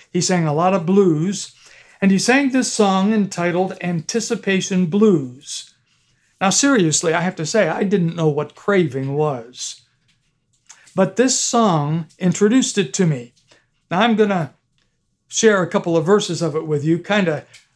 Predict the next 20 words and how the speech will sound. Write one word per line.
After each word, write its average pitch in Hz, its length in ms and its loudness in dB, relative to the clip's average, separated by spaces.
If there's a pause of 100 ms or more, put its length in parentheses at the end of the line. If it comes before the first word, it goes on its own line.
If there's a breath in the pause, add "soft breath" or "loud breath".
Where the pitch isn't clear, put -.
of, 151 300 -4
uh, 147 340 -4
semi-sing 156 1200 -2
it, 160 280 -4 (400 soft breath)
because 175 800 -2
that's 185 320 -4
how 165 480 -2 (400 soft breath)
the 151 100 -4
style 180 500 0
of 143 100 -2
the 151 60 -4
music 165 480 0
was. 135 480 -8 (280 soft breath)
It 202 180 0
tells 220 320 0
a 160 80 0
story, 165 880 -2 (1300 loud breath)
and 202 140 4
it 196 120 4
begins 214 840 0